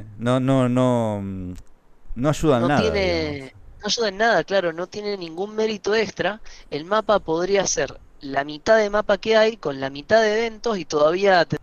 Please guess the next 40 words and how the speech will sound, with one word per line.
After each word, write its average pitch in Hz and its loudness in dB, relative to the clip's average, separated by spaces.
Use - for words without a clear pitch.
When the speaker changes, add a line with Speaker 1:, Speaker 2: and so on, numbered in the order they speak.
Speaker 2:
eh, 131 -8
pero 143 4
ahora 170 6
en 139 -4
vez 165 0
de 170 4
hacer 160 0
una 160 -6
cosa 151 -2
cinco 156 -6
veces, 170 -2
la 127 -2
tenés 131 -12
que 135 -4
hacer 143 -6
cincuenta 160 -2
y 127 -6
tardá 123 -4
un 139 -6
montón 143 -6
y 147 -6
decís, 127 -4
"Uy, 139 -2
cuánto 131 -4
que 123 -10
me 117 -12
duró 117 -6
el 123 -10
juego". 117 -4
Pero 127 -12
está 180 -4
trabajando 160 0
para 113 -10
el 117 -12
juego, 120 -10
no 127 -16
está 147 -2
jugando. 110 -12
Speaker 1:
Claro. 92 -12
Speaker 2:
Em, 123 -10